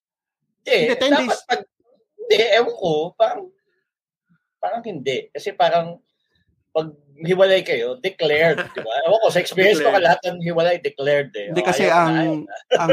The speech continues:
Speaker 2: uso dati, ang term dati, cool off pa nga eh, di ba? May cool off.
Speaker 1: Oo, cool off.
Speaker 2: Which is, naging
Speaker 1: Oo.
Speaker 2: problema rin yan sa Friends, di ba? Kay, kay, kay Ross, tsaka kay
Speaker 1: Oo,
Speaker 2: Rachel,
Speaker 1: we
Speaker 2: di
Speaker 1: were
Speaker 2: ba?
Speaker 1: on a break.
Speaker 2: We were on a break. So, ito,
Speaker 1: <laughs>
Speaker 2: ang tanong natin,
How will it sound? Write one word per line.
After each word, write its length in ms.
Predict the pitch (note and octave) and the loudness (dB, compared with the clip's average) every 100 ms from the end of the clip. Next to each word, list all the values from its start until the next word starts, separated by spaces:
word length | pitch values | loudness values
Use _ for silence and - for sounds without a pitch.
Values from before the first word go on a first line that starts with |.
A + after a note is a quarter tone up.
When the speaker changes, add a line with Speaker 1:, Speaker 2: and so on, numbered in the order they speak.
| - | 2
Speaker 2:
uso 220 | D#3 F3 | 0 2
dati, 320 | D#3 D#3+ D#3 E3 | 2 2 0 -4
ang 180 | D#3 | -4
term 240 | D3 D3 C#3+ | -2 -2 0
dati, 240 | C#3+ C#3 | -2 -4
cool 220 | B2 B2+ A#2+ | -6 -6 -4
off 160 | A#2 | -6
pa 120 | - | -6
nga 120 | B2+ A#2+ | -6 -6
eh, 80 | |
di 80 | G2+ | -8
ba? 120 | G#2 | -10
May 140 | G#2+ A2+ | -10 -10
cool 220 | - B2+ | -6 -4
off. 300 | C3 B2 - | -4 -8 -10
Speaker 1:
Oo, 280 | - A2 B2 B2 | -6 -2 -2 -2
cool 200 | G2+ F#2 F#2 | -8 -14 -14
off. 180 | F#2 - | -16 -6
Speaker 2:
Which 160 | F3 | -4
is, 80 | F3+ | 0
naging 200 | - D#3 | 0 2
Speaker 1:
Oo. 80 | E3 | 2
Speaker 2:
problema 280 | D3+ D3 D3 | 4 4 2
rin 140 | C#3+ | 2
yan 100 | D3 | 0
sa 120 | E3 | 0
Friends, 320 | C#3+ D#3 C3+ | 0 -2 -4
di 100 | - | -6
ba? 180 | A#2+ A#2+ | -4 -4
Kay, 360 | A#2 A#2 A2 - | -6 -8 -8 -12
kay, 400 | - G#2+ G#2 G#2 | -12 -10 -10 -10
kay 160 | A#2 | -10
Ross, 360 | A2+ A#2+ G#2 - | -2 -2 -2 -8
tsaka 260 | - A2 G#2+ | -8 -6 -6
kay 140 | G#2+ | -6
Speaker 1:
Oo, 80 | G#2 | -2
Speaker 2:
Rachel, 380 | B2 D3+ A2+ F#2 | 0 0 -2 -8
Speaker 1:
we 60 | |
Speaker 2:
di 60 | A#2 | -10
Speaker 1:
were 120 | A#2 | -8
Speaker 2:
ba? 100 | - B2 | -6 -8
Speaker 1:
on 120 | B2+ | -10
a 80 | B2 | -8
break. 220 | C#3 D3 | -4 2
Speaker 2:
We 80 | F3 | 4
were 140 | E3+ | 6
on 140 | E3 | 6
a 100 | D#3 | 4
break. 320 | C#3+ D#3 D3+ - - _ _ | 2 0 0 -6 -20 _ _
So, 200 | - F#3+ | -6 -2
ito, 240 | F#3 F3 F3 D#3+ | 0 2 2 2
Speaker 1:
<laughs> 160 | E3 - | 0 -2
Speaker 2:
ang 80 | D#3+ | 0
tanong 220 | F#3 F#3+ | 2 4
natin, 520 | F#3 F3 F3 D#3 C#3+ | 4 4 2 -4 -6